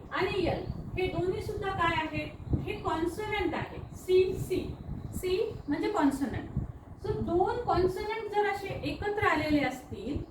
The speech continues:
तर नीट लक्षात द्या, नीट लक्षात घ्यायचं आहे हे.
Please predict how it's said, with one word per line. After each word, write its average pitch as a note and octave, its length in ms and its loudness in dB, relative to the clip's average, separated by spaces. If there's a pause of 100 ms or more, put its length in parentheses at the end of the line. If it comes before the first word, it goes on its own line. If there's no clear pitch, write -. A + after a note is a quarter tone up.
(120)
तर C#4 300 2
नीट F#4+ 260 0
लक्षात F#4 400 0
द्या, A3 160 -2 (460)
नीट F#4+ 360 0
लक्षात F#4 340 0
घ्यायचं C#4 360 0
आहे G#3+ 220 -4
हे. A3 240 -6